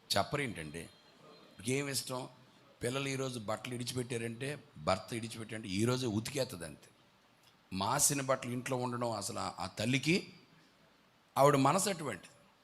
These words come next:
ఇది ఒక బ్యాచ్. కొంతమంది మహారాణులు ఉంటారు,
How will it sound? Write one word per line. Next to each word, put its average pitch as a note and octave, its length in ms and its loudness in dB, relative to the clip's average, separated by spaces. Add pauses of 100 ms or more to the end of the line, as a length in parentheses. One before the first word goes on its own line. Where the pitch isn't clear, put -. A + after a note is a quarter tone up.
(800)
ఇది C#3+ 200 0
ఒక A#2+ 300 2
బ్యాచ్. G#2+ 560 -2 (500)
కొంతమంది A#2 520 -4
మహారాణులు G2 680 -2
ఉంటారు, D2 280 -12